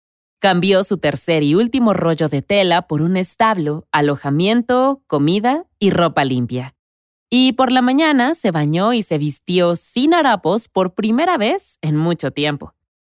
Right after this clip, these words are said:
Su caballo también se veía fresco y partieron juntos al amanecer rumbo a la capital.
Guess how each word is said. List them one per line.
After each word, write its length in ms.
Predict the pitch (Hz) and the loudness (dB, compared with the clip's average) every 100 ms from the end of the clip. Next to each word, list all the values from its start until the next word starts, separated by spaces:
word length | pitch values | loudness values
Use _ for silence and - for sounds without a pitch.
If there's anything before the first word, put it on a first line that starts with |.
| _ _ | _ _
Su 140 | - | -4
caballo 400 | 233 254 311 330 | 2 2 2 0
también 280 | - 180 175 | -2 -2 -2
se 120 | 170 | -4
veía 300 | 160 147 151 | -4 -2 -2
fresco 580 | 143 196 208 202 156 151 - | -2 -2 -2 -4 -4 -4 -4
y 120 | 160 | -4
partieron 500 | 165 156 214 208 202 | -2 -2 -2 -2 -4
juntos 540 | - 254 269 294 285 | -4 -4 -2 -2 -2
al 120 | 208 | 0
amanecer 800 | 170 151 135 135 - 208 262 294 _ - | 0 -2 -4 -4 -2 0 -2 -6 _ -6
rumbo 460 | 156 196 254 269 | 0 2 2 2
a 100 | 262 | 2
la 140 | 240 233 | 0 -2
capital. 680 | 208 214 202 139 131 143 | -4 -4 -6 -4 -6 -10